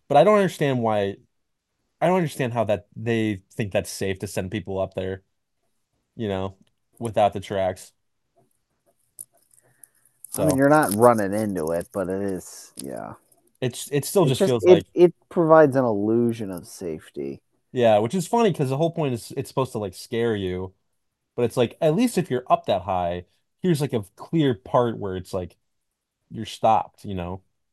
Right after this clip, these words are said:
Speaker 2: They let you
Speaker 1: Um,
Speaker 2: sit up there for a little bit.
Speaker 1: Yeah. Well, 'cause there's a part right here that, like, changes, like, there's a track change.
Speaker 2: Oh,
Speaker 1: 'Cause you
Speaker 2: gotcha.
Speaker 1: come in, you come in from this way, and
Speaker 2: Yeah,
Speaker 1: that
Speaker 2: and then you
Speaker 1: sends
Speaker 2: go
Speaker 1: you
Speaker 2: straight back down. Yeah, I
Speaker 1: Yeah.
Speaker 2: see.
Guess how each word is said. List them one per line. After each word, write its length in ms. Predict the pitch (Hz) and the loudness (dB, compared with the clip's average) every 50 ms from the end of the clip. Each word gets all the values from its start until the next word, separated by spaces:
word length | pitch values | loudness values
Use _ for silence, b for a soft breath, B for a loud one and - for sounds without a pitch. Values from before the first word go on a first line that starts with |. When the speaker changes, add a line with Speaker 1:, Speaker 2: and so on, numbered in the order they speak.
| _ _ _ _ _ _ _ _ _ _ _ - | _ _ _ _ _ _ _ _ _ _ _ -12
Speaker 2:
They 80 | 110 107 | -6 -4
let 240 | 101 95 92 90 90 | -2 -2 -2 -2 -4
you 60 | 90 | -6
Speaker 1:
Um, 100 | 92 92 _ | -8 -10 _
Speaker 2:
sit 100 | - 131 | -6 -6
up 140 | 127 113 - | -6 -6 -6
there 180 | 117 110 110 110 | -8 -10 -10 -10
for 140 | - 107 98 | -12 -12 -12
a 60 | 95 | -12
little 180 | 95 92 95 95 | -12 -12 -12 -12
bit. 360 | - 110 113 117 104 78 - _ _ _ _ _ _ - | -10 -10 -8 -8 -8 -10 -14 _ _ _ _ _ _ -8
Speaker 1:
Yeah. 300 | 117 120 120 113 104 98 - _ _ _ _ _ _ _ | -2 0 0 0 0 -4 -8 _ _ _ _ _ _ _
Well, 140 | - 165 - | -2 -2 2
'cause 240 | - 185 151 123 117 | 2 2 2 0 0
there's 260 | - 151 160 151 127 | 0 0 2 2 0
a 60 | 123 | -2
part 340 | - - - 156 170 170 - | -8 -2 0 0 0 0 -2
right 200 | 127 117 110 98 | -4 -4 -4 -4
here 200 | 113 110 104 104 | -4 -4 -4 -2
that, 160 | 98 98 95 104 | -2 -4 -4 -4
like, 260 | 95 85 78 - - _ _ _ _ _ | -6 -8 -8 -14 -20 _ _ _ _ _
changes, 800 | - - 127 117 117 117 113 101 98 90 90 87 87 - - - - | -12 -8 -4 -4 -2 -2 -4 -4 -4 -4 -4 -6 -8 -10 -14 -16 -12
like, 120 | - 98 92 | -12 -8 -6
there's 140 | 104 95 | -6 -6
a 60 | 98 90 | -6 -10
track 420 | - - - 110 107 107 - _ | -10 -6 0 0 0 0 0 _
change. 400 | - - 90 87 87 87 - _ _ _ _ _ - | -12 -10 -10 -8 -10 -10 -12 _ _ _ _ _ -6
Speaker 2:
Oh, 840 | 113 110 110 113 110 110 107 107 104 104 101 98 95 90 87 80 76 - | -4 -2 0 0 0 0 0 -2 -2 -4 -4 -6 -6 -8 -8 -10 -12 -8
Speaker 1:
'Cause 160 | - 135 131 | -6 -2 -2
you 60 | 160 | -2
Speaker 2:
gotcha. 80 | 156 - | 0 2
Speaker 1:
come 160 | 196 196 202 | 2 2 2
in, 220 | 202 180 160 131 - | 2 2 0 -2 -4
you 120 | 143 139 123 | -6 -8 -4
come 180 | - 180 180 | -2 -2 -2
in 80 | 160 127 | -2 -2
from 180 | - 117 107 | -4 -4 -2
this 220 | 107 123 127 - - | -2 -2 -2 -2 -2
way, 220 | 98 87 87 87 | -2 -2 -2 -2
and 80 | 87 - _ _ _ _ _ _ _ - | -6 -10 _ _ _ _ _ _ _ -4
Speaker 2:
Yeah, 200 | 110 107 95 87 | -4 -2 -2 -2
Speaker 1:
that 120 | 80 87 90 | -4 -6 -6
Speaker 2:
and 80 | 82 98 | -6 -4
then 120 | 120 117 | -2 -2
you 0 | |
Speaker 1:
sends 120 | - 104 | -2 0
Speaker 2:
go 80 | 107 107 104 101 | 0 0 0 0
Speaker 1:
you 100 | 101 - - - _ _ _ | -2 -2 -6 -20 _ _ _
Speaker 2:
straight 320 | - 117 113 110 107 _ - | -4 -2 0 0 -2 _ -4
back 300 | 110 104 101 95 - - | -2 -2 -2 -2 -4 -10
down. 300 | 104 101 92 90 78 58 | -12 -10 -10 -10 -12 -12
Yeah, 140 | 65 69 69 | -10 -8 -8
I 100 | 78 - - | -8 -8 -4
Speaker 1:
Yeah. 260 | 117 104 98 95 | -2 -2 -2 -2
Speaker 2:
see. 60 | 95 | -4